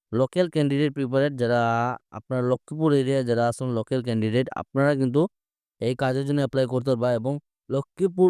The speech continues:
এরিয়া যারা, আহ, আপনারা যদি চিন পরিচিত যদি কেউ থাকে তারা ভিডিওটা শেয়ার করবা। আপনারা এডুকেশন কোয়ালিফিকেশন যেটা দেখতে পারবা আপনারা এখানে টুয়েলভ পাস, আপনারা এখানে টুয়েলভ পাস থাকলে আপনারা এই পোস্টের জন্য অ্যাপ্লাই করতে পারবা। লোন অফিসার যেটা এখানে দেখতে পারবা এখানে অনেকটা পোস্ট আছে।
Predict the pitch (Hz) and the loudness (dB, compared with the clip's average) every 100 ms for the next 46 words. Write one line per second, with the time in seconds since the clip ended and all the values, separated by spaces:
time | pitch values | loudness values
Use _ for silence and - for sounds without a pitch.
0 | - 127 127 143 123 117 120 135 - _ | 4 0 2 2 2 0 0 0 -4 _
1 | 110 113 113 113 139 139 139 131 131 - | -8 -6 -4 -6 -8 -8 -6 -4 -4 -2
2 | 135 131 135 135 139 135 131 123 127 123 | -2 0 -2 -2 -2 -4 -4 -2 0 0
3 | 117 123 120 120 123 117 107 113 127 - | 0 -2 -2 0 0 0 -2 0 -2 0
4 | 117 120 113 110 107 110 123 - _ _ | -2 -2 -2 -2 -2 -2 -4 -6 _ _
5 | - 127 156 170 185 175 147 139 139 147 | -6 0 2 2 2 0 0 -2 -2 -2
6 | 156 131 120 123 120 131 123 120 - 123 | -2 0 0 -2 -2 2 2 2 0 0
7 | 120 120 131 131 131 135 - 101 - 123 | 0 0 0 0 0 -2 -2 -10 -4 -4
8 | 120 131 127 131 131 143 135 127 117 127 | 0 0 2 2 2 0 0 -2 -2 -2
9 | 113 120 135 202 _ _ _ _ - 120 | -2 0 0 -2 _ _ _ _ -4 -2
10 | 127 127 - 147 139 131 131 131 120 123 | 0 -2 0 0 2 0 0 -2 0 -2
11 | 131 117 107 135 _ _ _ _ 104 117 | 0 -2 -2 -4 _ _ _ _ 2 6
12 | 165 175 147 156 156 139 123 123 120 123 | 6 4 2 0 0 0 0 0 0 -2
13 | 123 113 131 117 117 110 120 92 120 127 | -2 -2 -2 -2 -2 -2 -4 -2 -2 -2
14 | 139 127 127 120 117 - | -4 -4 -6 -4 -4 -4